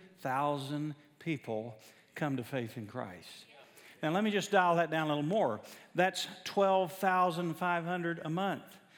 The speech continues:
Let me, let me just help you s-, get this in your mind a little bit better. That's twenty-eight hundred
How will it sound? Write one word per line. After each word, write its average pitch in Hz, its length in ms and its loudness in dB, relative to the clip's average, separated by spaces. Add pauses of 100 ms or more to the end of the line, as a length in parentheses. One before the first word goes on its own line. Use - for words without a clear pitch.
(280)
Let 170 120 0
me, 190 80 0
let 180 140 2
me 180 100 2
just 180 180 2
help 185 240 0
you 175 60 2
s-, - 140 -2 (420)
get 185 340 0
this 190 220 0
in 180 80 -2
your 165 80 -2
mind 175 260 2
a 160 40 2
little 165 160 0
bit 156 180 -4
better. 180 320 4 (380)
That's 175 280 4 (120)
twenty-eight 202 640 2
hundred 180 720 0